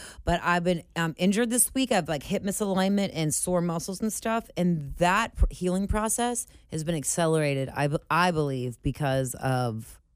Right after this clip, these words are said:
the cleanse. So that's kinda what I was going for a little bit. And I feel like it helped. I did have a, uh, correctional, like, my P T masseuse guy came.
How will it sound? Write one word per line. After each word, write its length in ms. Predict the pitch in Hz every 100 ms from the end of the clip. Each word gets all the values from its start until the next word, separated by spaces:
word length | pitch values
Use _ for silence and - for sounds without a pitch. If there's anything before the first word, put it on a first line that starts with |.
| _
the 100 | 117
cleanse. 480 | - 104 - - - _ _ _
So 300 | - 147 135
that's 180 | 139 139
kinda 260 | - 170 160
what 120 | 156
I 20 |
was 80 | 143
going 300 | 156 160 170
for 420 | - 180 185 180 - _ -
a 40 |
little 200 | 160 175
bit. 300 | 175 208 240 - - - _ _ _
And 80 | 151
I 40 |
feel 100 | 175
like 80 | 165
it 80 | 151
helped. 320 | 165 156 -
I 80 | 160
did 220 | 156 170
have 360 | 156 151 143 139 -
a, 180 | 147
uh, 160 | 143 123 -
correctional, 640 | - 143 139 - 139 135
like, 320 | - 131 120 -
my 100 | 127
P 200 | - 143
T 260 | - 135
masseuse 360 | 131 127 - 131
guy 220 | 135 120
came. 400 | 120 127 123 123